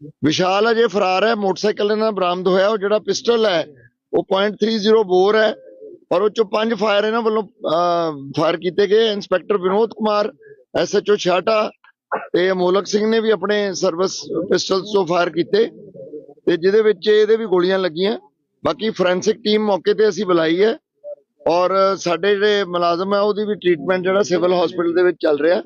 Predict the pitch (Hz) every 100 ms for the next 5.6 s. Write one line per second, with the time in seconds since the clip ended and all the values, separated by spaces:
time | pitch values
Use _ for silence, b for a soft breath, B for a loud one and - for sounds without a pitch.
0 | 202 - - 294 294 - 175 190 214 226
1 | 226 226 196 202 220 226 226 - 196 202
2 | 214 220 170 180 240 170 180 170 208 226
3 | 311 143 - - - 135 190 202 226 240
4 | 180 202 151 214 214 214 214 - B B
5 | - 202 233 226 147 143